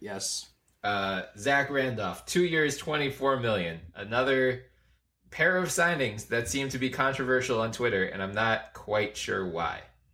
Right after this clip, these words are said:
Speaker 1: No, no, that was excellent value.
Speaker 2: Right?
Speaker 1: And yeah, it was. And, and look, in a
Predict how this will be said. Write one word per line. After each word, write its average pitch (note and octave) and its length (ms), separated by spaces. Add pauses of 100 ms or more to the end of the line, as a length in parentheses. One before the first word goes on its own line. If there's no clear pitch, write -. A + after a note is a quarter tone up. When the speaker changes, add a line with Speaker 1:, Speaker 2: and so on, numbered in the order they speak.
Speaker 1:
No, F#3+ 340
no, A#2 300
that A#2+ 320
was - 320
excellent B2 520
value. G3+ 460 (680)
Speaker 2:
Right? C#3+ 340
Speaker 1:
And B2+ 220 (140)
yeah, C#3 260
it A2 160
was. D3 340
And, A#2+ 220
and A#2+ 160
look, C#3 260 (640)
in D#3 140
a D3+ 100